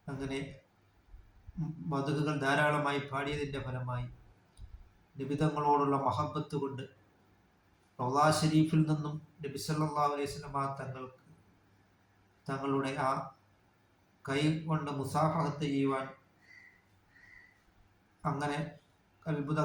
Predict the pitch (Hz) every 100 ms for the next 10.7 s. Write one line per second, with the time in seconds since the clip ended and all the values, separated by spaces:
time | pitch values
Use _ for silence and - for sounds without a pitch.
0 | 151 139 143 156 - 127 127 120 117 120
1 | 117 - - _ 120 123 123 120 - _
2 | _ _ _ _ _ - 117 143 147 156
3 | - 135 - 151 139 135 131 123 120 131
4 | 127 123 123 120 117 104 - - - _
5 | _ _ _ _ 123 131 135 139 131 131
6 | 127 - 135 139 151 131 139 131 131 127
7 | 123 123 120 123 123 123 - 120 117 117
8 | - - 113 - - 127 - - _ _
9 | _ _ _ _ _ _ _ _ - _
10 | _ - 120 127 123 123